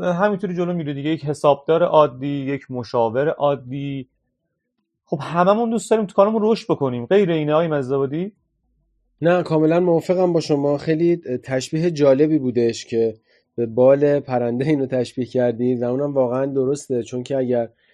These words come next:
Speaker 2: یکی از بالها آسیب دیده باشه واقعاً نمیشه، اه، از اون تخصص استفاده کرد. این بحث مهارت فردی که میگید، یعنی شما با کلی هم از دانش، مخصوصاً حالا که الان داریم در مورد مشاور صحبت می‌کنیم، در مورد یک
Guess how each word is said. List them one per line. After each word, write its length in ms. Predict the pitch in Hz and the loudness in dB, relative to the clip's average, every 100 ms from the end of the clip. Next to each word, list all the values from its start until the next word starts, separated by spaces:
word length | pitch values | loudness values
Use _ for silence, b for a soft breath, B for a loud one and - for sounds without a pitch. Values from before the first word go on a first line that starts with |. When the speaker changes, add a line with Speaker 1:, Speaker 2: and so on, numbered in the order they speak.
| _ 127 | _ -6
Speaker 2:
یکی 240 | 135 151 | -4 0
از 200 | 143 127 | 0 0
بالها 260 | 127 117 120 | -2 -2 -2
آسیب 360 | 120 110 120 | -4 -6 -10
دیده 240 | 113 113 120 | -8 -4 -4
باشه 380 | 117 120 - | -2 -2 -2
واقعاً 320 | 156 139 123 139 | 0 0 0 0
نمیشه، 720 | 147 151 139 - 120 110 107 _ _ _ _ - | 0 0 -2 -4 -4 -4 -6 _ _ _ _ -14
اه، 60 | 110 110 110 | -10 -8 -6
از 120 | 117 | -6
اون 100 | 139 | -6
تخصص 560 | 135 135 127 117 123 - | -6 -6 -4 -6 -6 -2
استفاده 580 | 139 - 127 120 117 123 | -4 -2 -4 -4 -2 -2
کرد. 220 | 113 110 | -4 -4
این 100 | 127 | -4
بحث 220 | 131 131 | -4 -4
مهارت 440 | 135 127 123 123 | -2 -2 -2 -6
فردی 420 | 120 127 123 117 123 | -6 -2 -2 -2 -4
که 120 | 135 | -4
میگید، 320 | 123 120 131 | -4 -4 -4
یعنی 160 | 127 123 | -4 -4
شما 240 | 127 123 | -6 -4
با 220 | 120 120 - _ _ | -4 -4 -6 _ _
کلی 280 | - 143 147 | -2 0 2
هم 200 | 147 147 | 0 0
از 240 | 143 131 127 | 0 -2 0
دانش، 480 | 127 123 139 139 | 0 0 -2 -4
مخصوصاً 360 | 147 151 - 170 | -6 -10 -8 -6
حالا 200 | 147 139 | -4 -4
که 140 | 147 | -4
الان 220 | 156 139 147 | -2 -2 0
داریم 180 | 143 | 0
در 160 | 147 139 | 0 0
مورد 240 | 127 127 | 0 -2
مشاور 460 | 143 135 127 120 131 | -4 -6 -4 -4 -4
صحبت 380 | 131 131 120 110 | -4 -4 -4 -4
می‌کنیم، 240 | 104 117 | -6 -6
در 140 | 117 120 | -2 -2
مورد 160 | 131 | -2
یک 260 | 147 151 | 0 0